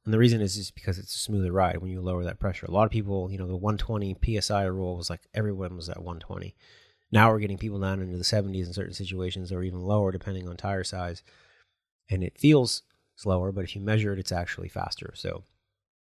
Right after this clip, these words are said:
you know, those are important things to take into consideration. So I just wanted to say that, uh, regarding, um, what they were saying about the cobbles. But again, this was a really good question because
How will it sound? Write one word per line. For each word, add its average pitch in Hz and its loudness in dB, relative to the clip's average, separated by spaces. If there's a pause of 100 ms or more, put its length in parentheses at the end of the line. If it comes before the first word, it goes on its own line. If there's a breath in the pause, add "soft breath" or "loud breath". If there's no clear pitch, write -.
(640)
you 107 0
know, 98 2
those 101 0
are 98 -2
important 87 -6
things 87 -10 (400 soft breath)
to - -20
take 101 0
into 87 -8
consideration. 90 -10
So 98 -2
I 101 -2
just 113 -4
wanted 117 -2
to 98 -8
say 110 -2
that, 101 -4 (240)
uh, 92 -4
regarding, 90 -6 (240)
um, 85 -10 (280)
what 101 -4
they 101 -4
were 95 -4
saying 87 -10
about 85 -10
the - -20
cobbles. 78 -10 (920)
But - 4
again, 113 4
this 113 -2
was 117 -2
a 113 -2
really 110 0 (800)
good 110 6
question 110 -2 (840)
because 101 2